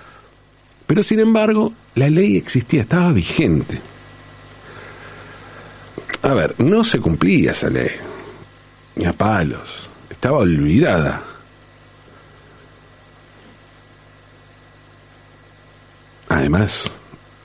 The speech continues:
¿dónde están los vascos en Islandia, no? Pero imaginemos,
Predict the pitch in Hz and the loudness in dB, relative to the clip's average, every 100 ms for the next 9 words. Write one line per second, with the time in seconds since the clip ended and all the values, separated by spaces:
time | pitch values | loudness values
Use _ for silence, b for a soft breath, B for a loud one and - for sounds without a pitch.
0 | - - - - - - 80 73 - 95 | -20 -20 -20 -20 -10 -4 -2 -2 -2 0
1 | 90 71 107 - 73 78 71 117 185 92 | 2 2 0 0 -2 -2 0 2 2 2
2 | 69 85 135 120 - - - - - - | 0 0 0 -2 -8 -20 -14 -14 -14 -20
3 | - B B B B B B 175 185 185 | -20 B B B B B B 2 2 2
4 | 202 220 233 233 214 - | 2 2 4 4 2 -2